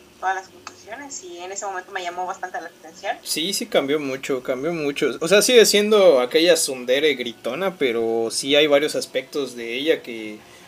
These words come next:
Speaker 2: la hacen ver un poco más madura, al igual que Shinji.
Speaker 1: Sí.
Speaker 2: Eso es
Speaker 1: Sí,
Speaker 2: cierto.
Speaker 1: de hecho, algo muy importante es que en la primera parte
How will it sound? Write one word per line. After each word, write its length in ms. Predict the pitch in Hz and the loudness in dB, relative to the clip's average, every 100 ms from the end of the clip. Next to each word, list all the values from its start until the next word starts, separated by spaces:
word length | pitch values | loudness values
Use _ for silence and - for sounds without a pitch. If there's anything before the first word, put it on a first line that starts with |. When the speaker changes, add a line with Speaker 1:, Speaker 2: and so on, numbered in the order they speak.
| - | -4
Speaker 2:
la 100 | 139 | -2
hacen 260 | 156 156 | 0 0
ver 120 | 151 | 2
un 80 | 165 | 2
poco 260 | 160 170 156 | 0 0 -2
más 300 | 135 135 156 | -2 -2 -4
madura, 500 | 147 113 113 131 143 123 | -6 -6 -6 -4 -4 -4
al 100 | 104 | -6
igual 280 | 110 117 123 | -8 -6 -8
que 100 | 127 | -8
Shinji. 500 | - - 113 113 107 - | -8 -8 -10 -16 -18 -14
Speaker 1:
Sí. 160 | 254 247 262 - - - - - - | -10 -10 -12 -20 -20 -20 -20 -20 -8
Speaker 2:
Eso 260 | 131 143 | -6 -4
es 60 | 139 | -2
Speaker 1:
Sí, 120 | - | 0
Speaker 2:
cierto. 160 | 233 254 | 0 2
Speaker 1:
de 120 | 240 | 2
hecho, 180 | - 320 240 202 202 - - - - - | 0 2 2 2 -2 -14 -20 -20 -6 0
algo 200 | 247 294 | 0 0
muy 100 | 277 | -6
importante 360 | 269 220 220 226 | -4 0 0 0
es 80 | - | -4
que 220 | 214 196 | -4 -2
en 60 | 196 | -2
la 120 | 190 | -4
primera 340 | 202 220 254 | -2 0 2
parte 300 | 247 220 - | 2 0 -2